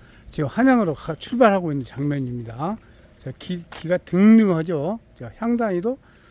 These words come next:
좋아서 어쩔 줄은 몰라요. 자, 저 안에서 그 춘향이는 뭐라고 했을까요?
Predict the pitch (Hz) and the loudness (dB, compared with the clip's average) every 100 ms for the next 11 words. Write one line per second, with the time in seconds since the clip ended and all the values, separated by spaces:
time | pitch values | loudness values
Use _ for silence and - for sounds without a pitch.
0 | _ _ - 160 147 175 - 165 - - | _ _ -6 -6 -4 -8 -8 -6 -6 -6
1 | 160 135 113 113 107 87 _ _ - - | -8 -8 -10 -10 -14 -18 _ _ -18 -18
2 | - - - - - - - - 185 196 | -18 -20 -20 -20 -20 -20 -20 0 4 6
3 | 190 208 180 214 220 _ 160 156 - 233 | 4 0 2 2 0 _ -4 -4 -2 0
4 | 226 208 190 151 185 165 135 131 127 104 | 2 2 0 4 4 2 -4 -10 -12 -12